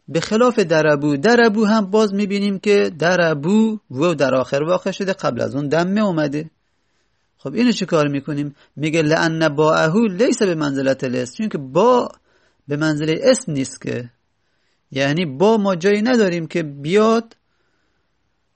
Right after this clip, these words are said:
اه، فعلی رو تبدیل به اسم بکنه. پس با به منزله اسم نیست. پس دربو این وو به فعل چسبیده و فعل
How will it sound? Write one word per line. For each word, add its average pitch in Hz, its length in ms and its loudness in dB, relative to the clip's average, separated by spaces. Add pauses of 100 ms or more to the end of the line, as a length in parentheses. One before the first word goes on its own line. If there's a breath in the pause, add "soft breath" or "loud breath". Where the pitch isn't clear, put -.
(720)
اه، - 340 -10
فعلی 202 640 2
رو 208 360 2 (220)
تبدیل 151 340 -2
به 233 100 2
اسم 202 220 -2
بکنه. 156 360 -6 (2000)
پس - 420 -6
با 156 380 0
به 202 100 2
منزله 180 520 0
اسم 220 200 -2
نیست. 143 360 -6 (840)
پس 139 180 -4 (120)
دربو 160 800 2
این 165 220 -4
وو 226 360 2
به 180 440 -6
فعل 233 200 2
چسبیده 131 640 -8
و 139 160 -2
فعل 247 540 0